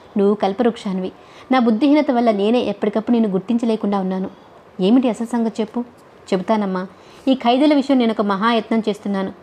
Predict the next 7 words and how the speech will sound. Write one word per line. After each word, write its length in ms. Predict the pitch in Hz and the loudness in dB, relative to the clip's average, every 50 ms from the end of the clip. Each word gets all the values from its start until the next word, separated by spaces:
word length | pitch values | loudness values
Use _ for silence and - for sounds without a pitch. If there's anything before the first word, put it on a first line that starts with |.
| - - - | -10 -4 0
ఫలిస్తుందనే 500 | 208 220 226 226 - 240 226 214 220 214 | 0 0 0 0 0 0 2 2 0 -2
కలలు 300 | 214 - 190 190 220 226 | -2 -2 -2 0 0 -2
కన్నాను. 380 | 226 208 190 185 190 185 190 196 - - - - - - | -2 -4 -6 -4 -6 -6 -8 -10 -14 -20 -20 -14 -6 -2
ఆ 100 | 190 180 | -2 -2
విషయం 340 | 180 175 - - 202 226 226 | -2 -2 -4 -4 -2 -2 -2
నాకు 240 | 180 175 180 220 | -2 -2 0 -2
తెలుసు. 320 | 247 254 226 202 185 - | -2 -2 -2 -4 -4 -8